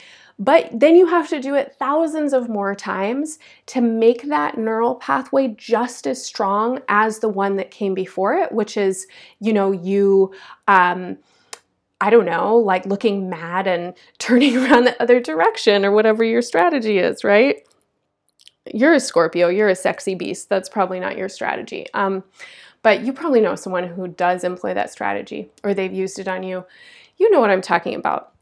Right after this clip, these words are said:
okay? So the repatterning part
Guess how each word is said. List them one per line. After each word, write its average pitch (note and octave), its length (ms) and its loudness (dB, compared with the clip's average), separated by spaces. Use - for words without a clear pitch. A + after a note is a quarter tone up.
okay? A#3 300 2
So A#3+ 440 2
the A3 120 0
repatterning D4+ 960 0
part G#3 480 -4